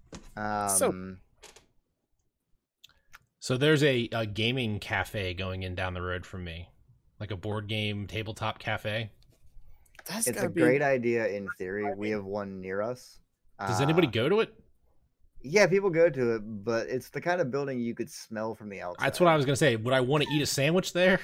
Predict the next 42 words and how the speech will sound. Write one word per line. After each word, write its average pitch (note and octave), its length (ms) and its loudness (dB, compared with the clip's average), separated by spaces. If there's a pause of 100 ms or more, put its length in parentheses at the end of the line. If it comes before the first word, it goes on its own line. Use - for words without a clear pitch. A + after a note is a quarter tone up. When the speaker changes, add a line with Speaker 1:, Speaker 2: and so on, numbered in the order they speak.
(380)
Speaker 1:
No. A#2 280 4 (360)
<laughs> D#3+ 120 -8 (400)
No, E3 560 -4
God, D3+ 180 2 (120)
no. G2 120 -8 (640)
Speaker 2:
You E3 80 4
Speaker 3:
How E3+ 40 8
Speaker 2:
know, F3+ 60 8
Speaker 3:
do F#3 60 8
they, F3+ 40 8
Speaker 2:
you - 60 4
Speaker 3:
how F3 140 6
Speaker 2:
posted, C4 320 0 (800)
you G3 100 -2
posted C#4 380 4
about C3+ 260 6
this, D3 300 4 (120)
and E3+ 200 4 (100)
I D#3 420 8
forgot E3 540 2
that F3 140 -4
you D3+ 240 0
don't C#3+ 300 -2
come D3 280 -6
to D3 140 -2
the C3 100 -8
Magic C#3+ 360 -8
events D#3+ 340 0
with F3+ 120 -6
us, F#3 220 -2
'cause C#3+ 380 -6
when C#3 160 -4
we D3 100 2
Speaker 3:
It's F3 80 2
'cause F#3 120 -2
Speaker 2:
would G#2+ 40 -4
Speaker 3:
y'all C#3+ 220 4
Speaker 2:
go - 0 -
Speaker 3:
don't B2+ 140 0
Speaker 2:
to D3+ 80 0
Speaker 3:
invite - 260 2
me - 240 -18